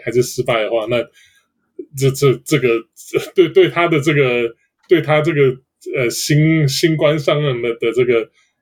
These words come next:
的这个 reputation 也没有，也，也没有，不会达到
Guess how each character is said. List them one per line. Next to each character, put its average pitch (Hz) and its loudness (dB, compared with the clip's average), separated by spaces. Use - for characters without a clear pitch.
的 117 0
这 139 0
个 127 0
reputation 120 -2
也 113 -2
没 107 -4
有， 117 0
也， 113 -4
也 120 -2
没 113 0
有， 139 -2
不 131 0
会 131 4
达 117 -6
到 117 -2